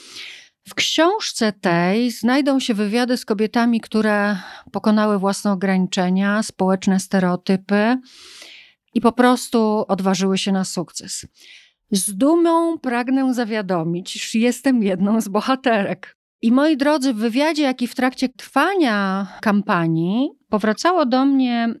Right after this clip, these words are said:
jak bumerang pytanie. „Mirella, masz trójkę dzieci, firmę, tworzysz podcast, piszesz, edukujesz.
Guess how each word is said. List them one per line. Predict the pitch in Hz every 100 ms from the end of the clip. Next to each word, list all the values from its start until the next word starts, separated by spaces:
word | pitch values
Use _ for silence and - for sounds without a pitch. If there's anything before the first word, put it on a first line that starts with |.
| _
jak | 202 220 214 214 - -
bumerang | 175 202 208 208 190 185 185 - - - -
pytanie. | 226 196 170 107 208 - _ - - - - - _
„Mirella, | 262 302 214 175 143 104 - _ _ -
masz | 202 -
trójkę | - 262 294 285
dzieci, | 226 190 180 - 170 180 175
firmę, | _ - 220 196 170 165 170 -
tworzysz | 240 247 262
podcast, | - 202 185 - 170 165 - - -
piszesz, | - 233 - 185 170 - -
edukujesz. | 208 214 208 185 170 160 165 -